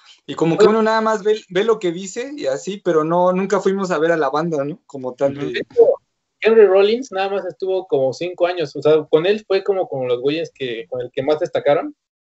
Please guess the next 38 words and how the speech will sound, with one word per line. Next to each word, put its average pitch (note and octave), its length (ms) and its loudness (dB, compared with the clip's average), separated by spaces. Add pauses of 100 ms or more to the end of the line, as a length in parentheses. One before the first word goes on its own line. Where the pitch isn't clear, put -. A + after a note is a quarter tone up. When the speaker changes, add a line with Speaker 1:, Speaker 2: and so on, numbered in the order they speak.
(440)
Speaker 1:
Ajá. C3+ 240 -12
Speaker 2:
pero C3 220 6 (120)
creo - 200 -12
que F#3 100 -4
realmente E3+ 800 -2
el A#2 220 -4
que B2 160 -4
siga F3+ 240 2
la C3+ 140 2
fecha D3+ 260 2
vigente, D3 540 -2 (560)
el B2+ 120 -14
mismo D3+ 240 -4
es D#3 80 0
el F3 80 -4
guitarrista C#3+ 600 0
Greg D3 280 4 (240)
Ginn, C#3 320 -6
algo D#3+ 160 -2
así C#3+ 120 -2
se D3+ 80 -6
llama. C3+ 260 -10 (800)
Ese D#3 200 -2
güey D3 180 0
es C#3 100 -4
el C3 200 -6
Speaker 1:
Ok. A#2 60 -8 (360)
Speaker 2:
que, D3+ 140 -14 (400)
pero C#3+ 120 6
el C#3+ 180 2
Henry F#3 180 4
Rollins E3+ 380 2
sí D#3+ 140 -4
es D3+ 100 -6
el D#3+ 120 -12
que B2+ 220 -8
como, A2+ 260 -10
este, G#2+ 800 -6